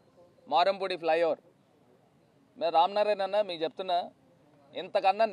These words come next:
నీచమైన రాజకీయ నాయకులు ఉండరు. అక్కడ ఉన్న వాళ్ళని, గుమస్తాల్ని కొంటున్నారు, మనుషుల్ని పెట్టకుండా. అంటే నేను on time but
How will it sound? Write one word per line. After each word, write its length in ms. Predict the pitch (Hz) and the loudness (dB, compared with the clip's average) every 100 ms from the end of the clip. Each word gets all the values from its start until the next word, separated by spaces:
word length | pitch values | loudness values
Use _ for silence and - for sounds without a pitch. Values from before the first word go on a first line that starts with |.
| 185 | -4
నీచమైన 520 | 214 - 240 233 220 185 | -10 -4 0 0 0 2
రాజకీయ 360 | 190 190 214 220 | 0 0 -8 -2
నాయకులు 300 | 202 202 196 175 | 0 0 -4 -4
ఉండరు. 220 | 175 - - _ _ - _ _ _ _ - - | -6 -8 -14 _ _ -20 _ _ _ _ -8 -4
అక్కడ 160 | 170 214 214 | 0 2 4
ఉన్న 100 | 233 247 | 6 8
వాళ్ళని, 360 | 247 240 247 254 233 208 - _ - | 8 6 0 0 -2 -6 -14 _ -2
గుమస్తాల్ని 560 | 175 220 240 247 233 233 | 2 2 4 4 2 4
కొంటున్నారు, 460 | 226 220 240 220 135 - _ _ _ _ _ _ _ _ _ _ - 160 | 2 4 2 2 0 -14 _ _ _ _ _ _ _ _ _ _ -6 0
మనుషుల్ని 340 | 214 202 247 220 | 0 0 2 2
పెట్టకుండా. 400 | 202 220 185 143 - _ _ _ _ _ _ | 2 0 -2 -8 -12 _ _ _ _ _ _
అంటే 120 | 175 220 | -4 -2
నేను 480 | 214 226 220 196 | -2 0 2 4
on 100 | 214 | 4
time 220 | 226 233 | 2 0
but 100 | 220 | 0